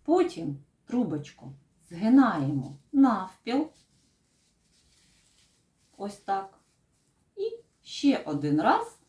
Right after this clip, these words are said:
навпіл. Стягуємо резинкою. І далі домальовуємо очі, рот і ніс.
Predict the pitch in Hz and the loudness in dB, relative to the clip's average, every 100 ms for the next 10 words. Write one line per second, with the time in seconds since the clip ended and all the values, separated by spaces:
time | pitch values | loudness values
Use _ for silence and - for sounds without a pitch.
0 | _ 247 254 233 - 220 208 - _ _ | _ 2 2 2 -4 -12 -12 -14 _ _
1 | _ _ _ _ _ _ _ _ _ _ | _ _ _ _ _ _ _ _ _ _
2 | _ _ - - 262 180 143 131 123 123 | _ _ -12 0 2 2 0 -2 -6 -10
3 | - - 240 302 196 180 170 - 277 330 | -16 -4 2 2 2 -4 -6 -2 0 2
4 | 392 - _ _ _ _ _ _ _ _ | -2 -8 _ _ _ _ _ _ _ _
5 | _ _ _ _ _ _ _ _ _ _ | _ _ _ _ _ _ _ _ _ _
6 | _ _ - 208 294 494 508 - _ 185 | _ _ -8 -2 0 0 -2 -6 _ 2
7 | 240 254 269 254 233 180 156 139 139 139 | 8 10 8 6 4 2 0 0 0 -2
8 | - _ 240 415 480 - 453 - _ _ | -12 _ -4 -4 -4 -6 -8 -8 _ _
9 | _ _ 220 311 440 - _ _ - 392 | _ _ -2 -2 -2 -10 _ _ -8 0
10 | 370 330 320 - | 6 8 6 0